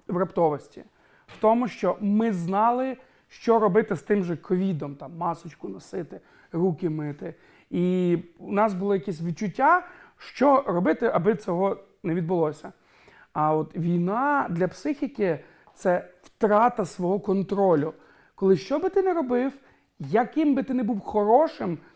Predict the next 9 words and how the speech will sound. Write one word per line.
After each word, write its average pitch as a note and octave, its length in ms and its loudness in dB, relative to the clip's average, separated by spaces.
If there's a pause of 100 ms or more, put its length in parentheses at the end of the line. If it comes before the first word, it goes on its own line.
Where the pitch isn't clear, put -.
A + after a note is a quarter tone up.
(200)
може G3 300 4
прилетіти. F3+ 640 -2 (440)
Ти F3 80 -6
можеш F#3 180 -2
бути F#3 200 -8
поранений, F#3+ 520 -2
можеш E3+ 260 -6
бути F#3 200 -6
вбитий, F#3+ 640 -4